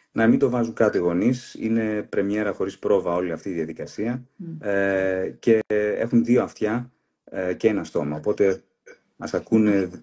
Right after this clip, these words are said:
Speaker 1: δύο φορές περισσότερο από όσο μιλάνε με τα παιδιά τους.
Speaker 2: Έτσι ακριβώς, έτσι ακριβώς. Σε ευχαριστούμε πάρα πολύ.
Speaker 1: Χαρά μου.
Speaker 2: Ευχαριστούμε για το χρόνο σου και ευχαριστούμε και εσάς, έτσι, που παρακολουθήσατε, που μας στέλνετε τις ερωτήσεις σας. Ε, θα τα ξαναπούμε σύντομα.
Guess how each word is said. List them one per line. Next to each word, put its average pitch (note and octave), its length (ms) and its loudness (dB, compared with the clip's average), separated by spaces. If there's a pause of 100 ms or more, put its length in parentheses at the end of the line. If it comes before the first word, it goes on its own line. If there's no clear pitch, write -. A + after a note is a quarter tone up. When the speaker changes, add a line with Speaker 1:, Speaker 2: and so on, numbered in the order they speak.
Speaker 1:
δύο G#2+ 180 4
φορές G2 260 0
περισσότερο F#2+ 480 2
από F2+ 140 0
όσο F2+ 140 0
μιλάνε E2+ 440 0 (140)
με E2+ 120 -10
τα D#2+ 80 -6
παιδιά D#2 280 -4
τους. - 260 -20 (340)
Speaker 2:
Έτσι F3+ 200 -8
ακριβώς, E3+ 600 -10 (180)
έτσι F#3 160 -10
ακριβώς. E3+ 500 -8 (500)
Σε - 120 -14
ευχαριστούμε A3 480 0
πάρα G3+ 260 2
πολύ. F#3+ 260 0
Speaker 1:
Χαρά B3+ 160 -2
μου. - 140 -4
Speaker 2:
Ευχαριστούμε G3+ 400 -4
για F#3+ 100 0
το F#3 80 -2
χρόνο G#3+ 360 0
σου - 180 -8 (560)
και - 100 -8
ευχαριστούμε C#4 580 0
και C#4+ 100 -10
εσάς, B3+ 580 -2
έτσι, A3+ 200 -4
που G#3 140 -4 (140)
παρακολουθήσατε, F#3+ 720 -2
που F#3 80 -6
μας E3 100 -4
στέλνετε E3+ 280 -4
τις E3+ 120 -6
ερωτήσεις F3 500 -2
σας. G3 360 -6 (500)
Ε, F3+ 960 0 (320)
θα B3 80 -12
τα A#3 80 -2
ξαναπούμε F#3+ 440 -2
σύντομα. D3 480 -2